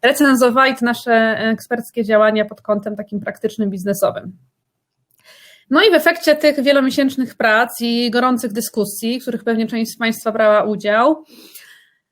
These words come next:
powstał ten pierwszy zestaw, trzydzieści wskaźników dla sześciu kluczowych celów.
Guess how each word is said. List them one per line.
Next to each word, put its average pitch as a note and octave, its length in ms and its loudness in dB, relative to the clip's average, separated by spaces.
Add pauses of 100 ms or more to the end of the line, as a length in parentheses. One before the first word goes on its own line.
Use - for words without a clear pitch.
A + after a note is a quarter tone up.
(280)
powstał C4+ 540 2 (100)
ten A#3 160 0
pierwszy A#3+ 380 -6
zestaw, C#4 840 -2
trzydzieści C4+ 480 -6
wskaźników B3 600 -2
dla A3+ 160 0
sześciu B3 320 -6
kluczowych A3 440 -8
celów. F#3+ 540 -2